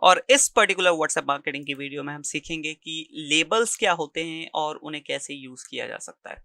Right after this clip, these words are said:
सबसे पहले गाइस हमें लेबल्स समझना पड़ेगा कि लेबल्स असल में होते क्या है, क्या लॉजिक है लेबल्स को यूज़ करने का। तो एक सिंपल अगर मैं एग्जांपल दूं तो हमारे बिजनेस में कई तरीके के, अ, कस्टमर्स होते हैं।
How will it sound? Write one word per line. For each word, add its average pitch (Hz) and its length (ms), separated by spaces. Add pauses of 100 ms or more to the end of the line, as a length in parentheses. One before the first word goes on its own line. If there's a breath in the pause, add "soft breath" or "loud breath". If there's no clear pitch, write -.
(520 soft breath)
सबसे 226 360
पहले 208 280
गाइस 208 220
हमें 190 160
लेबल्स 156 540
समझना 147 480
पड़ेगा 147 280
कि 156 120
लेबल्स 147 360
असल 147 220
में 175 140 (100)
होते 151 200
क्या 151 180
है, 170 60
क्या 233 180
लॉजिक 160 380
है 135 80
लेबल्स - 340
को 135 100
यूज़ - 220
करने - 180
का। - 180 (460 soft breath)
तो 185 280 (240)
एक 254 160
सिंपल 262 300
अगर 226 220
मैं 220 120
एग्जांपल 170 400
दूं 151 140
तो 170 100
हमारे 165 280
बिजनेस 160 460
में 196 140 (220)
कई 240 400
तरीके 190 360
के, 175 280
अ, - 500
कस्टमर्स 156 440
होते 127 200
हैं। - 120